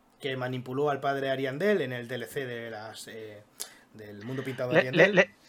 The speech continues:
Speaker 1: Sí.
Speaker 2: le tengo bastante cariño a la hermana Friede, además por
Speaker 1: Muy
Speaker 2: lo que
Speaker 1: bien.
Speaker 2: me hizo sufrir en cuanto al combate. Entonces,
Speaker 1: Ujú.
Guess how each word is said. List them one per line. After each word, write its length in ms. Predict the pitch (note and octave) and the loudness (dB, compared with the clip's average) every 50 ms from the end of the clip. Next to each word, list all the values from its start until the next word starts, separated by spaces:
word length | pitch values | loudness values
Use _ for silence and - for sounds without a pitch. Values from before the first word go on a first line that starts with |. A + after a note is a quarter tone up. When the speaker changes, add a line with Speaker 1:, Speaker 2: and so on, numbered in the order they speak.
| - _ _ _ _ _ | -20 _ _ _ _ _
Speaker 1:
Sí. 180 | _ - - D#3+ | _ -10 0 6
Speaker 2:
le 160 | G3 E3 E3 | 8 8 10
tengo 180 | D#3 G3 G#3 A#3 | 10 10 8 10
bastante 320 | A#3 G#3+ - A3+ G3+ F#3+ | 8 8 8 6 6 8
cariño 300 | D#3 D#3 D3+ D#3+ D#3 D3 | 8 8 8 8 8 8
a 20 | C3+ | 6
la 60 | B2 | 6
hermana 260 | A#2 C#3 C3 A#2+ A2 | 6 6 4 4 4
Friede, 460 | - - A2+ G2+ G2 F#2+ G2 G2 - - | 2 -2 -4 -6 -6 -6 -8 -10 -4 0
además 300 | - B2 B2 D3 E3 - | 2 2 4 4 2 2
por 120 | - F3+ | 2 2
Speaker 1:
Muy 60 | E3 | 4
Speaker 2:
lo 20 | D3 | 4
que 20 | |
Speaker 1:
bien. 80 | C#3+ C3+ | 4 2
Speaker 2:
me 40 | D3 D3+ | 2 0
hizo 120 | D3+ F#3 | 0 -2
sufrir 380 | - - C#3 - D3+ E3 E3 D3 | -4 -6 -4 -2 0 2 2 2
en 80 | B2+ | 2
cuanto 220 | A2+ C3+ B2 A#2+ A#2+ | 0 0 0 0 0
al 80 | A2+ | -2
combate. 440 | - A2 G#2+ G#2 A2 G#2+ G#2 - G2+ | -2 -6 -4 -2 -2 -2 -2 -4 -8
Entonces, 440 | G2+ - - D#3+ - A3 G#3+ D3+ E3+ | -6 -4 -4 -2 2 2 2 2 0
Speaker 1:
Ujú. 120 | A3 C4+ | -4 -8